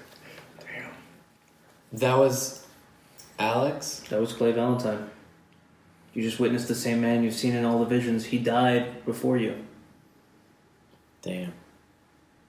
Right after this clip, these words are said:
Speaker 1: Sloan says, "Well, we can't go outside." <laughs>
Speaker 3: Um,
Speaker 2: Ben says,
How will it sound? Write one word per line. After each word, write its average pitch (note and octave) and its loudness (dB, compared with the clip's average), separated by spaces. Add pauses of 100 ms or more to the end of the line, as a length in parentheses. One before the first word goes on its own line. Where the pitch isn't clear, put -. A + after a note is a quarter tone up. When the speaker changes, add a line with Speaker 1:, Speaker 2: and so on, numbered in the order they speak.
(320)
Speaker 1:
Sloan F#2 -4
says, F2 -4 (680)
"Well, - -12
we G2+ -12
can't C3+ -8
go A#2+ -10
outside." B2 -4
<laughs> E3+ -8 (2250)
Speaker 3:
Um, D3 6 (440)
Speaker 2:
Ben - 4
says, C#3+ 2